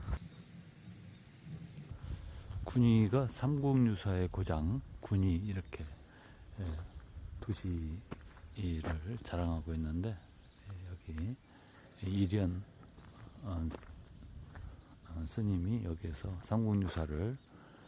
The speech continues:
지으신, 음, 그걸 기념하는, 어, 그런 곳이 바로 여기 인각사입니다. 그리고 인각사는,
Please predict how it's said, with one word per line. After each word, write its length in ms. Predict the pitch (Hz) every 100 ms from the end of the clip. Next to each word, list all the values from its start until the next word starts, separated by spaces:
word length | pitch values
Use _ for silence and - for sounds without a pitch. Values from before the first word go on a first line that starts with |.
| - - 85
지으신, 540 | - 92 92 78 78 73 - - - - - - -
음, 240 | 76 73 - - -
그걸 240 | - 82 80
기념하는, 600 | - 90 85 78 67 65 67 - - - - - - - - - - - - - - - -
어, 180 | 87 - - - - - - - -
그런 280 | - 92 80
곳이 420 | 78 - 87 113 123 110 -
바로 220 | 87 90
여기 340 | 85 82 82 76 - -
인각사입니다. 840 | 92 76 73 76 71 69 - - - - - - - - - - - - - - - - - - - - - - - - - - - - - - - - - - - - - - - - - - - - - - - - - - - -
그리고 260 | 104 107
인각사는, 1160 | 98 101 117 127 113 - - 98 95 87 87